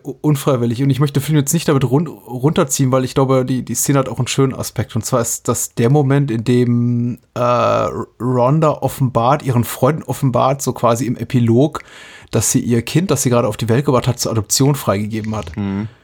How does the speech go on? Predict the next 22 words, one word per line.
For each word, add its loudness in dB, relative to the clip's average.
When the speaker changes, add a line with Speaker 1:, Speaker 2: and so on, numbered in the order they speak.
Speaker 1:
So -6
von -2
wegen, 4
ja, 4
sie -2
kommt -6
aus -6
dem -10
Krankenhaus, 0
alle -4
freuen 0
sich, -2
„Hey, 2
da 2
bist 0
du 2
ja 0
wieder, 2
ja, 2
super, 2
total 0
ein, -4